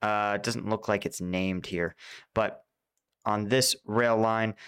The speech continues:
Uh, and then, of course, they're trying to continue to push near Blahodatne, but you, you're stuck with this question of, like, into what? You can see here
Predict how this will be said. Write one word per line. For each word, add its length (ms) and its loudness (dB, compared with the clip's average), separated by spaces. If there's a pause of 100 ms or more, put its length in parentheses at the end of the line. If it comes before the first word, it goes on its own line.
(180)
Uh, 300 0
and 180 2
then, 220 2
of 240 -2
course, 320 2
they're 100 0
trying 380 -2
to 260 2
continue 400 -4
to 60 -2
push 340 -2
near 140 0
Blahodatne, 800 0 (360)
but 380 0
you, 200 -4
you're 200 -2
stuck 300 0
with 100 2
this 80 -2
question 380 0
of, 60 -4
like, 220 0
into 300 2
what? 420 -2 (320)
You 120 -10
can 140 -6
see 220 2
here 340 2